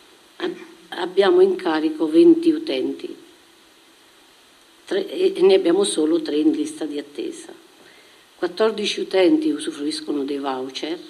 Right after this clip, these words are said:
per cui, eh, con i voucher pagano il personale di cooperative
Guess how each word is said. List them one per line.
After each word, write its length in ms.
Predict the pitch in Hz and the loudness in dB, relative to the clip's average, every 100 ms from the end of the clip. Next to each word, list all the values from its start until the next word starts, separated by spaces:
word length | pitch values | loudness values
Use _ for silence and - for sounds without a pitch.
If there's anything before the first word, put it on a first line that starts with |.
| - _ _ _ _ | -20 _ _ _ _
per 200 | - - | -12 -12
cui, 560 | - 170 156 160 - - - | -4 0 0 0 -6 -12 -8
eh, 800 | 156 151 143 139 139 135 135 135 - - _ _ - | -6 -4 -4 -6 -6 -6 -8 -10 -12 -20 _ _ 0
con 160 | 160 | 2
i 60 | 160 | 4
voucher 440 | 151 151 147 160 - | 2 -4 -8 -10 -8
pagano 480 | 170 160 156 147 156 | -6 -4 -2 -2 0
il 360 | 160 160 165 170 | 2 4 2 -2
personale 520 | 160 156 165 175 170 151 | -10 -6 0 2 2 0
di 100 | 165 | -4
cooperative 960 | - 165 165 160 156 165 165 151 151 | -2 0 2 0 -2 2 2 2 -6